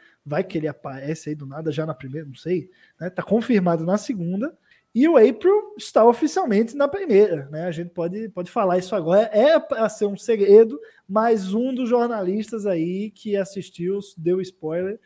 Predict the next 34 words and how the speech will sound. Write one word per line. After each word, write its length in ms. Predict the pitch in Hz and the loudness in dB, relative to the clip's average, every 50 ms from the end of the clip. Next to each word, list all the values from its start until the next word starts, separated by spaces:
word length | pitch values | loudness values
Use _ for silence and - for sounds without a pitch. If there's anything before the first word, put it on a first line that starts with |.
| _ | _
se 100 | _ - | _ -16
não 60 | 170 160 | -14 -12
me 60 | 160 | -8
engano 160 | 160 170 160 | -8 -8 -10
foi 180 | - - 175 165 | -6 -4 -4 -2
do 460 | 165 170 170 170 170 160 156 156 156 | -2 -2 -2 -2 -2 -4 -4 -6 -6
I 100 | 151 151 | -6 -8
G 140 | 143 160 175 | -6 -4 -6
N 400 | 160 151 156 170 190 214 240 233 _ _ _ _ _ | -6 -6 -6 -8 -8 -8 -10 -12 _ _ _ _ _
ou 120 | 147 139 | -12 -6
da 100 | 143 156 | -6 -6
Variety, 580 | 143 151 151 143 143 139 156 175 180 180 - 185 | -4 -4 -6 -6 -4 -4 -4 -6 -6 -6 -8 -12
não 140 | 165 156 147 | -10 -10 -8
lembro. 460 | 147 151 165 185 202 196 214 233 _ _ _ _ _ _ _ - | -8 -8 -6 -6 -6 -6 -8 -10 _ _ _ _ _ _ _ -4
E 160 | 170 175 202 | 0 4 4
aí, 520 | 208 180 170 175 196 208 214 220 226 233 220 | 4 4 2 0 0 0 0 0 0 0 -2
pô, 300 | 226 226 202 185 160 139 | 0 2 2 2 2 0
soltou 320 | - - 214 202 208 208 208 | -4 -4 -4 -2 0 0 0
spoiler, 440 | 208 214 294 294 294 277 247 240 233 | 0 2 2 4 6 6 6 6 4
anunciar 420 | 220 220 208 - - 220 214 214 | 2 0 -4 0 2 2 2 4
o 60 | 214 220 | 4 2
ator 380 | 220 220 226 294 294 285 269 247 | 2 0 2 4 6 6 6 6
mesmo, 340 | 277 294 294 285 285 285 269 | 4 2 2 2 2 2 0
aí 100 | 277 269 | 0 2
agora 220 | 262 254 262 254 | 2 2 0 -2
todo 100 | 254 240 | -2 -6
mundo 140 | 233 240 - | -8 -8 -4
sabe 240 | - 202 190 196 190 | -2 0 0 0 -2
que 80 | - 202 | -4 -6
vai 100 | 202 185 | -6 -6
ter 120 | 190 202 | -4 -4
o 60 | 190 | -4
Robert 200 | 170 170 175 208 202 | -4 -2 -4 -6 -4
April, 580 | - 208 180 196 220 220 214 - 226 214 214 | -4 0 2 2 2 2 0 -6 -8 -8 -8